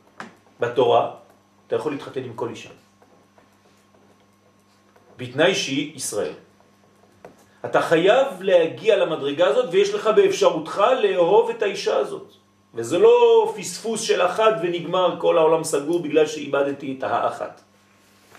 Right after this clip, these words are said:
זה אצל גדולי ישראל. זאת אומרת שיש אהבת ישראל כל כך גדולה שהיא מתאפשרת עם כולם. זה בניין גבוה מאוד שהוא קשה, קשה להבין אותו, כי הוא לא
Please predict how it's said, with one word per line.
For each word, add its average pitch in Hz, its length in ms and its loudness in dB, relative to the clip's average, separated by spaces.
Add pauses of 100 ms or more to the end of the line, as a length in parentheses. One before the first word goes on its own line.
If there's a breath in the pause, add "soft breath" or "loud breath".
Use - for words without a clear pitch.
(1040 soft breath)
זה 170 180 2
אצל 170 160 -2
גדולי 131 280 2
ישראל. 107 400 -8 (800 soft breath)
זאת 127 140 -8
אומרת 202 220 0
שיש 180 340 -2
אהבת 156 400 2
ישראל 196 320 0
כל 139 200 2
כך 220 240 0
גדולה 160 480 2
שהיא 180 500 -6
מתאפשרת 208 720 -2 (280)
עם 151 100 -12
כולם. 156 280 -8 (2250 loud breath)
זה 160 140 -2
בניין 180 440 -2
גבוה 165 400 4
מאוד 143 260 -4
שהוא 170 200 -8
קשה, 127 420 -4 (920)
קשה 185 260 0
להבין 170 360 2
אותו, 180 380 -6
כי 160 100 -8
הוא 147 160 -2
לא 175 380 0